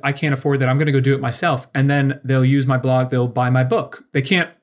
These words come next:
do the twelve hundred dollar sale of the window, but they'll spend, uh, you know, twenty bucks on a book.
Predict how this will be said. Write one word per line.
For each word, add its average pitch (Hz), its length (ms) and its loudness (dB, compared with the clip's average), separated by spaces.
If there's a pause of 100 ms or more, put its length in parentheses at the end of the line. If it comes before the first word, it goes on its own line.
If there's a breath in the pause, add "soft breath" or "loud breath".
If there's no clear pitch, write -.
do 156 220 2
the 135 140 2
twelve 151 340 -2
hundred 165 180 2
dollar 143 240 2
sale 147 240 -2
of 135 60 0
the 127 60 2
window, 139 320 2
but 131 220 -2
they'll 131 220 0
spend, 131 520 0 (680)
uh, 123 340 0
you 143 100 0
know, 123 280 -2 (140)
twenty 139 240 0
bucks 127 240 0
on 131 100 0
a 113 40 -4
book. 170 360 -4